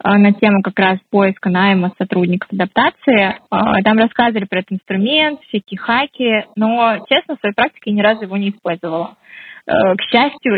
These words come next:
или к сожалению, но я знаю, что да, так ищут.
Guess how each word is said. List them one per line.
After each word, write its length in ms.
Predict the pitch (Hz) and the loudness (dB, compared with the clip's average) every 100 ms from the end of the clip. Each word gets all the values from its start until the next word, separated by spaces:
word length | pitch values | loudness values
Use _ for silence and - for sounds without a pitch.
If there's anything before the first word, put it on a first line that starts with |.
| - | 0
или 120 | 190 | -2
к 80 | - | -2
сожалению, 960 | 208 214 196 214 277 262 220 196 190 196 | -2 2 4 4 2 0 0 0 -2 0
но 280 | 196 208 | 2 4
я 200 | 208 214 | 2 0
знаю, 260 | 202 208 247 | 0 0 -2
что 160 | - 202 | -2 -2
да, 300 | 190 190 190 - | 0 0 -2 -2
так 200 | 190 220 - _ 311 | -4 -4 -14 _ -12
ищут. 480 | 311 202 - - | -2 0 0 -6